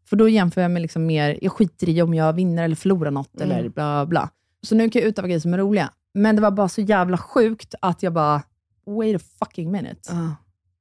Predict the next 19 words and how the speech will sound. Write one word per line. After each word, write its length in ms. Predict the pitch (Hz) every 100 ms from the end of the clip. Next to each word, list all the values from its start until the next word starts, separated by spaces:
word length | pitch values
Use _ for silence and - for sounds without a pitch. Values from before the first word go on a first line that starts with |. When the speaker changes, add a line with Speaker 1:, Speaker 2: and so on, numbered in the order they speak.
| -
Speaker 1:
Här 80 |
har 40 | 220
jag 100 | 185
liksom 200 | 165 170
gått 220 | 208 -
i 40 |
tron 340 | - 233 165 -
i, 160 | - -
ja, 260 | 175 180 - _ - -
hela 200 | 202 156
mitt 160 | 147
liv. 360 | 196 - - 165 - _ _ _ _
Och 80 | 202
trott 160 | 190 170
att 100 | 165
jag 60 |
inte 140 | 160 160
har 180 | 151 143
någon 400 | 139 139 139